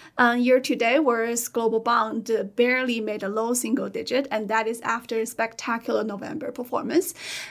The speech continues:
Another example co-, that comes to mind is the, uh, the Magnificent Seven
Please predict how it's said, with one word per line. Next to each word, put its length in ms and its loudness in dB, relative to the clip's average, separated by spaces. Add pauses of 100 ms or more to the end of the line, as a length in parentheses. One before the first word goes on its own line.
Another 280 4
example 600 0
co-, 220 -8
that 140 2
comes 260 -2
to 80 2
mind 400 6
is 180 6
the, 400 0
uh, 300 -2
the 240 0
Magnificent 640 0
Seven 400 2